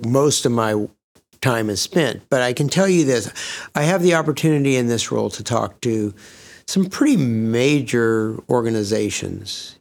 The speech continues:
you know, corporate, corporations. And I'm surprised,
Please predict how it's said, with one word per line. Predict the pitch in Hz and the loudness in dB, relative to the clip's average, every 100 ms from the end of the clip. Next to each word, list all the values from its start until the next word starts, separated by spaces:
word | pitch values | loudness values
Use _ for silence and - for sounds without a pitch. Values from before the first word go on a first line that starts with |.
| _ | _
you | 120 | -6
know, | 104 107 107 - 175 185 - - | -4 -4 -8 -12 -14 -10 -10 -10
corporate, | - 170 170 104 - - | -2 -2 -2 -6 -6 -8
corporations. | 139 - 107 110 - 104 101 - | -8 -6 -6 -6 -8 -12 -12 -8
And | 143 156 | -6 -2
I'm | 175 185 | 0 0
surprised, | 180 202 180 214 220 240 247 202 - - - | 0 -2 -4 -6 -4 -2 -2 -2 -4 -8 -8